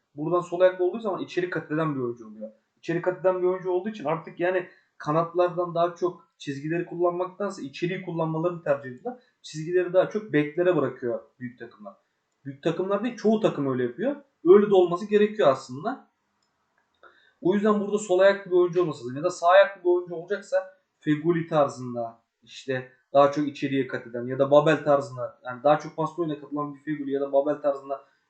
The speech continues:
bu taraftan topla kat edebilecek bir oyuncu olabilir.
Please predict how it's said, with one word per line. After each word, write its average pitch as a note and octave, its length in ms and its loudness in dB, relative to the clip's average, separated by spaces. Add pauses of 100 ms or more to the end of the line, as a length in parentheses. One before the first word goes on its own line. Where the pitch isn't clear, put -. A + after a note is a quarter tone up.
(120)
bu - 60 -20
taraftan C#3+ 580 0 (180)
topla D3+ 260 -6
kat - 160 -12
edebilecek C#3+ 440 -8
bir D3 40 0
oyuncu C#3+ 360 0
olabilir. C3+ 460 -4